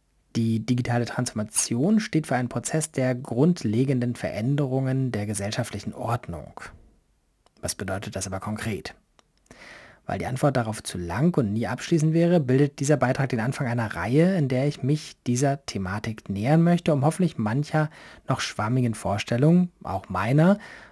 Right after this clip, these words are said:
zu etwas mehr Schärfe zu verhelfen und Handlungsansätze auszuarbeiten. Das Digitale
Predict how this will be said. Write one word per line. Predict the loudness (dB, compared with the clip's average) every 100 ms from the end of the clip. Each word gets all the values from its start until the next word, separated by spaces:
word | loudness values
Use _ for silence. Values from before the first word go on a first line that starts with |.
| _ _ _ -6
zu | 0
etwas | 0 2 0
mehr | 0 -4
Schärfe | -4 -4 -2 -2
zu | -4
verhelfen | -4 -4 -2 -2
und | -2
Handlungsansätze | -4 -4 -4 -4 -4 -4 -6
auszuarbeiten. | -6 -4 0 0 0 -4 -6 -8 -12 -14 -18 _ _ _ _ _ _ _ _ _ _ _ _ _ _ _ -20 -20 -20 -18 0
Das | 4 4 2
Digitale | -4 0 0 2 0 0 -2 -2 -2 2 4 4